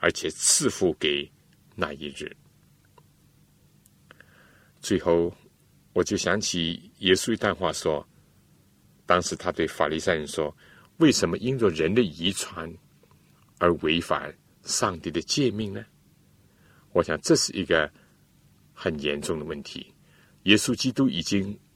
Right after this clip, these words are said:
为我们牺牲，为我们舍命，就是要偿付我们违背上帝律法的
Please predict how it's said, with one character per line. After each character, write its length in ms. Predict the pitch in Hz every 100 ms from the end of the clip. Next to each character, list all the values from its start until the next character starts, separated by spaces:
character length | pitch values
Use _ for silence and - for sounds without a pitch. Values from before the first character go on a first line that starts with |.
| _
为 160 | 139 113
我 120 | 85
们 160 | 78 78
牺 320 | - 107 101
牲， 300 | 113 104 110 - _ _ _ _ _ _ _
为 140 | 156 135
我 120 | 85
们 140 | 85
舍 280 | - - 78 87
命， 260 | 87 76 - _ _ _ _ _ _ _ _ -
就 160 | 196
是 220 | - 147
要 360 | 113 131 101 - _ _ _ _ -
偿 340 | - 107 90
付 240 | 90 185
我 100 | 110
们 320 | 87 82 87 95 _ _ _ _ _ _ -
违 260 | 98 101
背 180 | - 160
上 300 | - 147 127
帝 180 | 101 95
律 220 | 110 135
法 240 | 90 78 69
的 220 | 78